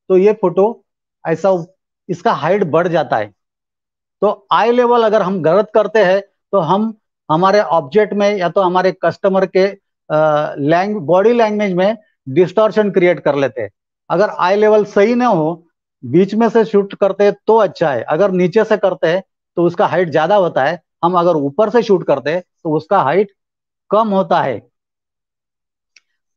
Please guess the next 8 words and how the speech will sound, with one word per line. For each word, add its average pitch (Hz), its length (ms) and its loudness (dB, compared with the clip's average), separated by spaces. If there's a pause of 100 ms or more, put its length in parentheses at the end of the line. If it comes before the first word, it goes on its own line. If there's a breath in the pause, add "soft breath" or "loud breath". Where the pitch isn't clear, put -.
तो 226 320 0 (180)
यह 202 320 0
आई 170 160 0
लेवल 220 320 2
के 240 120 -4
लिए 233 220 2
जरूरी 190 420 2
है। 180 180 0